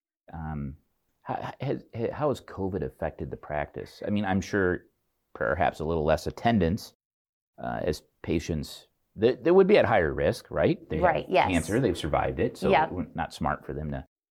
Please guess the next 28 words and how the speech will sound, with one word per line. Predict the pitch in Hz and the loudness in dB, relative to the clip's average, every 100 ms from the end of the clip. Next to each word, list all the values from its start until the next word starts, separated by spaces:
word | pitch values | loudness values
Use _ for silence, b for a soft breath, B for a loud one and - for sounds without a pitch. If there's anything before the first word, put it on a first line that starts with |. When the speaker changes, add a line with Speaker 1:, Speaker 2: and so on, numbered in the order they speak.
| _ _ _ - | _ _ _ 0
Speaker 1:
go | 82 | 2
out | 76 | 2
and | |
about. | 71 67 69 92 - | 0 2 2 2 0
Speaker 2:
Yeah, | 180 151 131 | 0 0 -2
Speaker 1:
Uh, | |
Speaker 2:
especially | 139 151 214 214 208 196 180 | -4 2 2 2 -2 -2 -4
the | 175 | -4
newly, | 175 170 170 170 165 160 - - - | -4 -4 -4 -4 -2 -4 -6 -14 -8
the | 165 | -2
ones | 160 156 | 0 0
that | 160 | 0
have | 151 | 0
been | 151 151 | -2 -2
newly | 151 139 | -4 -6
treated. | 139 190 165 139 139 | -4 0 2 2 4
Speaker 1:
Right, | 90 87 71 | 4 4 2
Speaker 2:
If | - | 0
they've | 147 | -2
been | 147 147 | -2 -2
treated | 87 147 143 | -2 -2 -2
Speaker 1:
yeah. | |
Speaker 2:
with | 135 | -4
chemo, | - 165 151 135 135 139 _ _ _ | -6 -6 -2 -2 -2 -4 _ _ _
they're | 143 | -8
definitely | 139 143 143 143 - | -6 -6 -8 -10 -10
immunosuppressed. | 143 135 135 135 - 143 143 139 - - | -8 -8 -8 -12 -10 -6 -4 -6 -10 -16
Speaker 1:
Right. | - 143 135 | -12 -10 -10